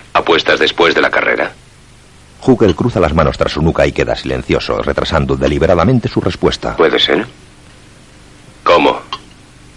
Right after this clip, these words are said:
Speaker 3: ¿Se queda con nosotros?
Speaker 1: No, hasta que me digas cómo.
Speaker 2: Lonegan sigue comiendo. Hooker parece dudar antes de responder.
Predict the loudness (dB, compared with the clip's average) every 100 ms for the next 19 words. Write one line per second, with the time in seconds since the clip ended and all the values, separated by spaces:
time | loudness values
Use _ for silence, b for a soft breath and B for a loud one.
0 | -20 -20 -20 -20 -20 -20 -20 -20 -6 -2
1 | 0 2 0 0 0 -2 -4 -8 -12 -20
2 | -4 2 4 4 2 2 2 2 2 0
3 | -2 -4 -8 -16 -20 -8 -2 0 0 0
4 | -2 -2 0 0 0 -2 -6 B -8 -2
5 | -2 0 -4 -2 2 2 2 -2 -6 -8
6 | -8 -6 -4 -4 -6